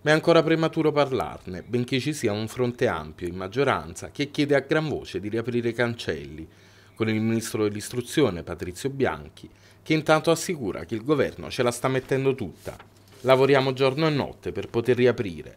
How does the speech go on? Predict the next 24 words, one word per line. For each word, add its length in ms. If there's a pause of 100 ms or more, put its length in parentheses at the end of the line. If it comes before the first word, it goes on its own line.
ha 100
detto 300
incontrando 680
comuni 460
e 80
province. 720 (760)
Il 100
ministro 420
dell'economia 640
Daniele 380
Franco 580
si 160
è 60
detto 260
fiducioso 640
sul 160
miglioramento 600
della 180
situazione 520
sanitaria 540
nel 160
paese 460
dopo 240
Pasqua. 540